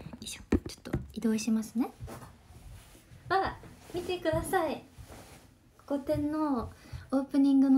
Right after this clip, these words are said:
衣装なんですけど、こんな衣装です。腕の、腕輪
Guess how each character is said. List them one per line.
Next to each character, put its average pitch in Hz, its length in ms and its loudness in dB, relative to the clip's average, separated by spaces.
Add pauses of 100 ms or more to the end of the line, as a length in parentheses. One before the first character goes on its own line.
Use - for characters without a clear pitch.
衣 262 40 8
装 226 200 -2
な 202 140 -4
ん 196 80 -4
で 202 80 -8
す - 160 -16
け 214 80 -6
ど、 208 300 -4 (440)
こ 277 60 0
ん 277 100 6
な 285 100 6
衣 285 180 2
装 220 180 -6
で 202 180 -8
す。 - 160 -20 (2750)
腕 240 260 0
の、 233 300 2 (280)
腕 240 260 2
輪 247 220 -2